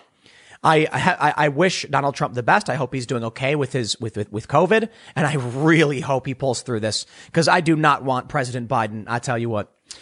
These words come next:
I'll leave it there. Next segment's coming up at, uh, four P M over at youtube dot com slash Timcast. It is a different channel. Thank you all so much for hanging out, and I will see you all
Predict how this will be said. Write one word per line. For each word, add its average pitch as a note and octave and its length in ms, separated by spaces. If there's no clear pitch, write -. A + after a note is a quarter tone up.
I'll C#3+ 80
leave D#3 140
it - 80
there. C3+ 120
Next C#3 240
segment's E3 320
coming D3+ 360
up C3+ 260
at, - 360
uh, C3 100
four G#3 240
P F3 160
M C#3+ 140
over C#3 180
at A#2+ 140
youtube E3 360
dot D3 200
com C3+ 340
slash B2+ 480
Timcast. F#3+ 540
It - 100
is E3+ 140
a A3+ 40
different D#3+ 300
channel. A#2 320
Thank D#3+ 260
you D#3+ 100
all C#3+ 80
so C#3 100
much C3+ 160
for - 100
hanging G#2+ 220
out, D3+ 240
and B2+ 120
I A#2+ 60
will A2 140
see - 180
you C3+ 200
all G#2+ 340